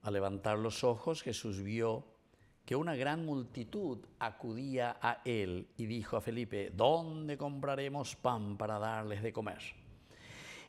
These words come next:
Él decía para ponerlo a prueba, porque sabía muy bien lo que iba a hacer.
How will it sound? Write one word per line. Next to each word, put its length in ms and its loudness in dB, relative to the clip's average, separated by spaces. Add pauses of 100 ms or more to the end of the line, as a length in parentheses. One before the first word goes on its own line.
(120)
Él 240 6
decía 720 0 (560)
para 200 4
ponerlo 540 2
a 140 0
prueba, 400 6
porque 480 0
sabía 400 0
muy 180 -2
bien 260 0
lo 140 0
que 80 -4
iba 220 0
a 60 -2
hacer. 300 -2